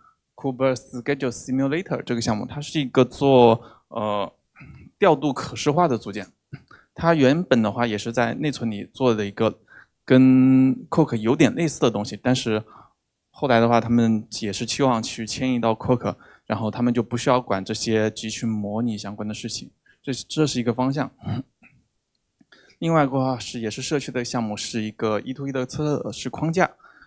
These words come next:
他们原先的话是，也是只集成了 canned，后续的话，呃，后续也是有计划把 Cook 集成到他们E to E测试的框架里面来，然后他们，大家就可以非常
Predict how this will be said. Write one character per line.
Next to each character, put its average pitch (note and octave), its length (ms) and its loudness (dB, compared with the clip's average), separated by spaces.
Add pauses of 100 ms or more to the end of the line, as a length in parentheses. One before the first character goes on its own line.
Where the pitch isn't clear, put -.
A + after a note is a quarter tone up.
(200)
他 - 100 -2
们 F#3 100 2
原 A#2+ 160 4
先 E3 140 2
的 F3 60 4
话 F3+ 100 8
是， B2+ 400 4
也 G#2 100 2
是 G2+ 200 -2
只 G#2+ 280 -2
集 A2+ 160 -2
成 A2+ 280 0
了 A2 280 6
canned， - 560 -2
后 C#3+ 240 0
续 C3 140 -2
的 A#2+ 60 -2
话， - 160 -2 (340)
呃， G2 420 -4 (220)
后 - 220 -4
续 B2+ 180 -2
也 A2 80 2
是 A2+ 160 -4
有 G#2+ 100 0
计 C3 160 -2
划 B2 200 2
把 G2 200 -2
Cook - 600 0
集 - 100 -10
成 A#2 160 -4
到 A#2+ 100 -2
他 B2 140 -6
们 B2 160 -2
E - 100 -12
to F3+ 160 -2
E F#3 80 -4
测 D3+ 240 2
试 C3 120 -2
的 A2+ 80 0
框 C3+ 180 0
架 C3+ 100 2
里 A2+ 80 -2
面 G#2 220 -6
来， F#2+ 180 -12 (360)
然 A2 120 -2
后 - 0 -
他 A2 140 -4
们， - 80 -8 (140)
大 A#2+ 100 -2
家 A#2 160 0
就 A#2 160 -8
可 - 160 -12
以 A2 100 -8
非 C3+ 140 -6
常 B2 320 -4